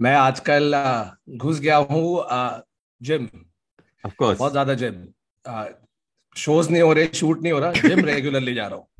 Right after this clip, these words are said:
Speaker 1: ठीक
Speaker 2: हम्म।
Speaker 1: है? That's a way of me convincing myself कि ये भी अपने करियर के लिए तो कर रहा हूँ मैं, इज्जत से, तो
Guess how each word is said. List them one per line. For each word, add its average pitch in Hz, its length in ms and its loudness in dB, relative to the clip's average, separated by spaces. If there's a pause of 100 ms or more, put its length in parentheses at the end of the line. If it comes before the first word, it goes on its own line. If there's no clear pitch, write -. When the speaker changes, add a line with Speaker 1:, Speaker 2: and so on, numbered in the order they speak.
Speaker 1:
ठीक 107 140 -10
Speaker 2:
हम्म। 101 160 0
Speaker 1:
है? - 220 -6 (160)
That's - 460 -6
a - 0 -
way 139 120 0
of 139 220 2
me - 20 -12
convincing 135 680 -8
myself 147 340 -6
कि 185 60 -4
ये 156 80 -2
भी 208 60 0
अपने 196 180 -2
करियर 156 300 0
के 175 80 -6
लिए 196 120 -4
तो 196 80 -4
कर 131 160 -6
रहा 170 120 -6
हूँ 185 80 -8
मैं, 208 200 -8 (240)
इज्जत 120 320 -8
से, 131 180 -6
तो - 360 -10